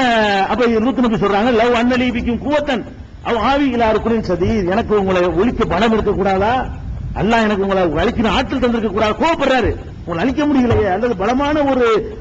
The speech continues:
ஒரு, ஒரு சப்போர்ட் எனக்கு இருக்க கூடாதா?" அப்படின்னு சொல்லி கேட்கிறாரு. அப்பதான், அப்பதான் வானவர்கள் போட்டு உடைக்கிறாங்க விஷயத்தை. "காலு யா லூத், லூத்தே,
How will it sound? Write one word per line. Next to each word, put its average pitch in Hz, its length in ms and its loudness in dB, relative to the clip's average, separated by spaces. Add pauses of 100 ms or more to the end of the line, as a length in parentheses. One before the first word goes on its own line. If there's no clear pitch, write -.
ஒரு, 202 480 4 (100)
ஒரு 180 240 2
சப்போர்ட் 311 300 0
எனக்கு 254 160 0
இருக்க 226 220 0
கூடாதா?" 220 540 0 (400)
அப்படின்னு 208 460 0
சொல்லி 240 180 2
கேட்கிறாரு. 214 440 0 (600)
அப்பதான், 220 440 2 (120)
அப்பதான் 226 320 2
வானவர்கள் 220 440 2
போட்டு 202 200 0
உடைக்கிறாங்க 202 380 0
விஷயத்தை. 180 420 0 (400)
"காலு 170 380 2
யா 185 160 2
லூத், 302 320 0 (140)
லூத்தே, 226 440 0